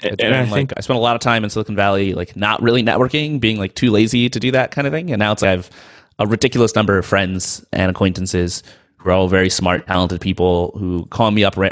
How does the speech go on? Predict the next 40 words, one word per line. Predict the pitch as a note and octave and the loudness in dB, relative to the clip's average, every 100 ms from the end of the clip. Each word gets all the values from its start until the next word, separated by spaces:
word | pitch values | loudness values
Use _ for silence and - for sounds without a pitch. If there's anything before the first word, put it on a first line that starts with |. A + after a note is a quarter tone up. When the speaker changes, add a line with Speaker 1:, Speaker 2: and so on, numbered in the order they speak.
| G#2 | -2
Speaker 1:
like, | F#2 | -2
regularly, | F#2+ G2 F#2+ F#2 | -2 0 0 0
and | F2+ | 0
I | |
call | F2+ G2 | -2 -2
them | F2+ | -2
up | F2 | -2
regularly. | F2 F2+ F2 F2 | 0 0 0 0
And | E2+ | -2
it's, | F2 - | -6 -4
you | |
know, | F#2+ | 0
I | F2+ | 2
didn't, | G#2 G2+ | 0 -2
it | - - - | -8 -14 -2
doesn't | E3+ F3 | 0 2
feel | D3 D#3 | 2 2
like | C#3+ | 2
I'm | A#2 | 2
putting | B2+ A#2+ | 2 4
effort | A2+ - | 2 0
into | - F#2+ | -2 -2
networking. | F2+ G2+ - G2+ E2+ | -2 -2 -6 -8 -4
It | |
feels | A2+ G#2 | -2 0
like | G#2+ | 0
I'm | |
just | F#2 - | -2 -4
doing, | F#2 G2+ F#2+ F2+ - | 0 2 2 -2 -4
running | G2 G2 G2+ G2 | -2 0 0 0
my | E2 | -2
company. | - G2 D2+ A1+ - | -2 -2 -2 -6 -8
And | F2+ | -4
this | F2+ - | -4 -4
positive | - G2+ G2 F#2+ | -2 0 0 0
side | A2 G#2 | 0 0
effect | F#2+ F2+ | -2 -4
is, | F#2 | -6
like, | F2+ | -6
suddenly | - F#2 F2+ F2+ F2 E2+ | -2 0 0 -2 -6 -8